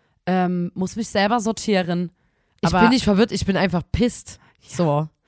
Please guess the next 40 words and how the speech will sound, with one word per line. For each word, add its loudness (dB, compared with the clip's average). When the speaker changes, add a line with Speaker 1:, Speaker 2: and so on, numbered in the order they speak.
Speaker 2:
Also 2
ich 0
hab 2
einfach -2
so -2
eine -2
Grundangepisstheit -4
heute, -4
ähm, 4
die -2
ich -6
versuche, -2
ein -10
bisschen -6
loszuwerden. -4
In 0
diesem -2
Sinne, 0
Leute, 4
sorry, -2
dass 0
es -6
heute 2
so -4
chaotisch -2
war, 2
aber 0
habt -4
ein 0
Herz. 0
Speaker 1:
Lasst 2
euch 0
nicht 0
entmutigen, -2
Leute. 0
Lasst 0
euch 0
nicht 0
entmutigen. -6
Speaker 2:
Ja. -2